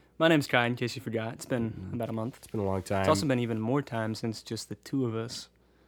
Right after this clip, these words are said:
Speaker 2: It's true.
Speaker 1: Beatles reference.
Speaker 2: Oh.
Speaker 1: Um, we're, we're doing this. We had,
Speaker 2: Yeah.
Speaker 1: um,
Speaker 2: A guest.
Speaker 1: um, what's his name? Um, fucking, uh,
Speaker 2: Paul McCartney.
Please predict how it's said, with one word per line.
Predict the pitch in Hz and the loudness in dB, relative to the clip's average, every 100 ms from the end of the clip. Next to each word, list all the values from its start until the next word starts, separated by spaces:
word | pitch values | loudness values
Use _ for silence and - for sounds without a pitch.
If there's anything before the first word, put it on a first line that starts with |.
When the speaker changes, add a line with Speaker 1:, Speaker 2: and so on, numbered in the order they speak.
| _ _ _ _ _ _ - | _ _ _ _ _ _ -18
Speaker 2:
It's | - - | -16 -8
true. | - 101 92 - | -2 -2 -2 -6
Speaker 1:
Beatles | 113 113 117 | -6 -6 -6
reference. | 120 139 156 _ _ _ - 104 | -8 -8 -10 _ _ _ -10 -2
Speaker 2:
Oh. | |
Speaker 1:
Um, | 120 110 107 107 - _ _ _ | 0 2 0 -4 -8 _ _ _
we're, | 120 110 110 - | -2 0 -2 -4
we're | 127 110 | -4 -2
doing | 113 110 | 0 0
this. | 107 104 - | -2 -2 -4
We | 113 | -2
had, | 117 113 113 _ | -2 -4 -6 _
Speaker 2:
Yeah. | - 95 101 90 - | -8 -4 -2 -4 -6
Speaker 1:
um, | 131 113 113 110 110 - _ - | -6 -4 -4 -4 -8 -14 _ -14
Speaker 2:
A | |
guest. | 98 101 101 - - - _ - _ _ _ | -4 0 0 -2 -10 -16 _ -20 _ _ _
Speaker 1:
um, | 170 113 110 107 107 123 | -10 -8 -6 -6 -8 -10
what's | 131 | -14
his | 117 - | -12 -10
name? | 107 107 107 _ _ _ _ _ _ _ _ _ - | -8 -8 -12 _ _ _ _ _ _ _ _ _ -14
Um, | 113 110 107 110 120 _ _ _ _ | -12 -10 -10 -12 -16 _ _ _ _
fucking, | 117 - 117 113 | -16 -12 -10 -10
uh, | 113 113 | -10 -4
Speaker 2:
Paul | 110 104 | 2 2
McCartney. | 95 101 92 104 | 2 0 0 0